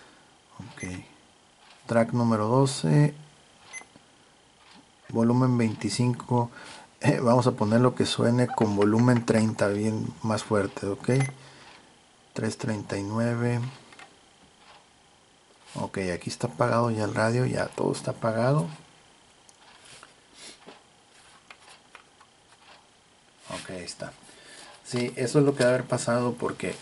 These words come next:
aquí estaba en modo aleatorio. Entonces, al momento de reproducir, cuando esas rayas están así dando vueltas como en ciclo, eh,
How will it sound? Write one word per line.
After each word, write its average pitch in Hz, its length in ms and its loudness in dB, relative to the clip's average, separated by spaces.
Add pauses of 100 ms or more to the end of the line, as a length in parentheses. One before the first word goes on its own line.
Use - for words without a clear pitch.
(500)
aquí - 240 -8
estaba 123 580 2 (120)
en 101 220 -6
modo 117 380 2
aleatorio. 139 760 2 (160)
Entonces, 117 560 -2 (320)
al 101 160 0
momento 117 340 2
de 135 40 8
reproducir, 117 600 2
cuando 107 420 2
esas 143 460 -2
rayas 131 340 2
están 120 380 0
así 135 220 0
dando 131 560 2
vueltas 117 600 0 (180)
como 101 280 -2
en 104 260 -8
ciclo, 156 540 0 (840)
eh, 104 480 -6